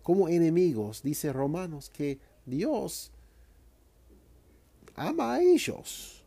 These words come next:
y ha dado a su Hijo en rescate para ellos también.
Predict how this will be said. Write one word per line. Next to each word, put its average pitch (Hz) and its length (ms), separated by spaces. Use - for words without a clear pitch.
y 143 100
ha 135 120
dado 180 420
a 120 120
su 190 220
Hijo 135 440
en 120 180
rescate 139 460
para 147 300
ellos 190 440
también. 170 640